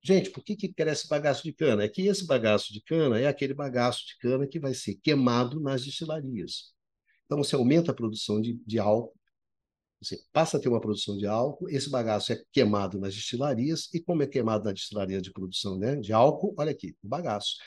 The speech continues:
Olha o outro cara que cresce, o gás natural aqui, ó. Principalmente a partir dos anos noventa, cresce também a participação do gás natural no consumo. Então, bagaço e gás natural, atualmente, no setor energético, são os caras.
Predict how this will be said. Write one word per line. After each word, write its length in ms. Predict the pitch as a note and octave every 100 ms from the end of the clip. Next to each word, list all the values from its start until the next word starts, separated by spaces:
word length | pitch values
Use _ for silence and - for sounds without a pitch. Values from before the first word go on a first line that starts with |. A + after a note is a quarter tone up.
| - - -
Olha 180 | B3+
o 80 | A#3+
outro 240 | A3 G#3+ F#3+
cara 240 | G3+ F3+
que 120 | F#3
cresce, 560 | F3+ F3 A2 - - - _ _ _ _
o 80 | A#2+
gás 240 | B2 B2+
natural 400 | C3+ C3 C#3 C3+
aqui, 260 | C3 - A2
ó. 120 | - _ _ _
Principalmente 580 | E3 F3+ - C3+ B2 A#2+
a 40 |
partir 260 | - A2 G#2+
dos 180 | F#2+ F#2
anos 220 | F#2+ F#2+
noventa, 420 | C#3 A2+ C#3+ G#3+ - - - -
cresce 440 | B2 A#2+ A#2 -
também 400 | E3+ C3 A#2+ - _ -
a 80 |
participação 640 | - A#2+ - B2+ - A2 A#2+
do 100 | C#3
gás 220 | G2+ G2
natural 500 | G#2+ F3 G#2+ G#2 - _
no 140 | A2
consumo. 460 | G#2 A2+ - - -
Então, 420 | A#2 - G#3 G#2 - _
bagaço 760 | G2 C#3 G2+ A#2 D#3+ - - _ _
e 60 | G#2
gás 180 | A2+ G#2+
natural, 580 | G#2+ G2+ F2+ C#3 A2+ - _ -
atualmente, 600 | G#2 A2+ G#2+ C3+ C#3+ - - _
no 80 | D3
setor 540 | - A#2+ - A2 - _ -
energético, 560 | A2 F#2+ G#2 B2 - _
são 260 | - - A2
os 120 | C3
caras. 320 | - F2 -